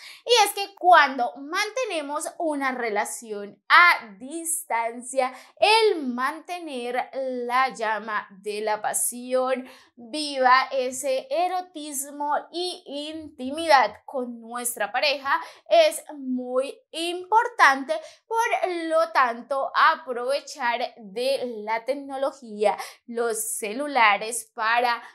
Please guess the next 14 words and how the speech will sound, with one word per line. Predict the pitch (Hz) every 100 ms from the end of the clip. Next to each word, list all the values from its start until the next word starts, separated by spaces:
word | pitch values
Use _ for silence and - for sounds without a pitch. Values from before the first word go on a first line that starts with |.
| _
mantenernos | 240 262 302 294 320 285 262 254 240 254 254 254
en | - 240 269 269 247 202
contacto, | - 233 254 277 254 - 196 196 _ 220 214 - _
para | - 269 269 269 -
mantener | 254 233 226 247 302 294 320 311 285 269 269 254 - _ _
esta | 254 240 240 233 208 -
relación | 240 240 233 254 285 285 285 269 262 240 247 254
muy | 262 277 320 349 339 - 269 220
viva | 226 285 262 247 254 262 -
y | 302 311 330 285
latente, | 262 240 240 277 285 240 220 214 247 269 _
es | 302 311 302 269
nuestra | 247 254 285 302 294 294 277 277
mejor | 277 277 302 311 - 262 269